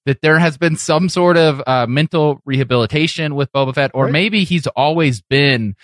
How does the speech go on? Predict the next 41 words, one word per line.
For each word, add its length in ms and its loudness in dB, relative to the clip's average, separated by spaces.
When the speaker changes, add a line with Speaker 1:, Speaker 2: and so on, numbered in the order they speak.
Speaker 1:
this 200 2
kind 280 -4
of 140 -4
person 540 0
of 420 -2
the 100 -4
code. 500 0
And 140 -2
it 140 -6
seems 400 -2
that 140 -2
it 120 -4
hints 300 -4
a 60 -6
lot 260 -2
of 60 -8
that. 260 -2
And 180 0
his 200 0
code 340 0
has 160 -2
just 240 -6
taken 320 -4
him 160 -2
to, 380 -2
you 120 -2
know, 140 0
paying, 540 -2
uh, 440 -4
you 120 -6
know, 80 -4
going 340 -2
where, 160 0
of 100 -4
course, 380 -6
the 80 -4
money 360 -2
is 180 -4
and 120 -6
getting 320 -4
his 300 -8